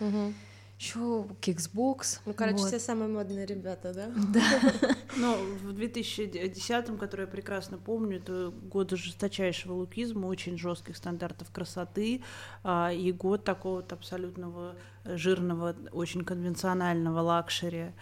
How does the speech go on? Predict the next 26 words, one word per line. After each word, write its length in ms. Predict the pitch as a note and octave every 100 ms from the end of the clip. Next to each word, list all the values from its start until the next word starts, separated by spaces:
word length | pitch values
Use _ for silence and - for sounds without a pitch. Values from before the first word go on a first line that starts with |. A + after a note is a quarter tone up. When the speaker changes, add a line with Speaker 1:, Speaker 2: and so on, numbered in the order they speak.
| - - -
Speaker 3:
лакшери-эстетики. 1160 | F#3+ F3+ - F3+ F3 - A3 B3 A#3+ - F3 E3+ - - - - G#3+ F#3+
А, 380 | F#3 F3+ F3+ F3
это 200 | F3 F3+
сейчас 400 | E3+ - A3 A#3
как 180 | - F#3+
бы 140 | E3 E3
это 180 | E3
модно, 800 | E3+ F#3+ B3 C4+ G3+ F#3+ F3+ E3+ D#3+
и 680 | - F3+ F3 F3+ F3 E3+
это 160 | - F#3+
легко 320 | F3+ - G3+
себе 280 | - F3+ F3+
представить. 840 | - F#3+ - - F3 D3+ D#3+ - - - - -
А 120 | E3
тогда 360 | - E3+ E3+ G3
все-таки, 400 | G3+ G3+ - F#3+
мне 180 | F3+ F3+
кажется, 320 | F3+ E3+ -
что 200 | F3 -
мужчины 400 | F3+ F3 - F3
вообще, 520 | F3 F3 - - C4+
как 260 | C4+ G3 F3
бы, 140 | F3+
их 180 | F3 -
внешность, 760 | F#3 F#3 F3+ - F3 D#3+ - -
э, 520 | C3+ E3 D#3+ - E3+